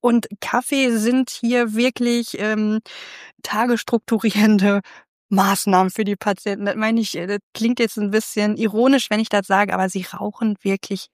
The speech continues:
viel. Das heißt, wenn wir das klären und sagen, okay, wir klären jetzt erstmal die finanziellen Angelegenheiten, die Patientinnen haben hier in weiten Teilen auch Anspruch auf Taschengeld, wenn's keine vorrangigen Leistungen gibt.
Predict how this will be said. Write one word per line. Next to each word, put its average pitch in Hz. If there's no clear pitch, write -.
viel. 220
Das 196
heißt, 220
wenn 233
wir 233
das 262
klären 233
und 196
sagen, 214
okay, 226
wir 220
klären 233
jetzt 240
erstmal 208
die 196
finanziellen 190
Angelegenheiten, 240
die 208
Patientinnen 214
haben 208
hier 202
in 185
weiten 190
Teilen 190
auch 185
Anspruch -
auf -
Taschengeld, 247
wenn's 214
keine 202
vorrangigen 214
Leistungen 196
gibt. -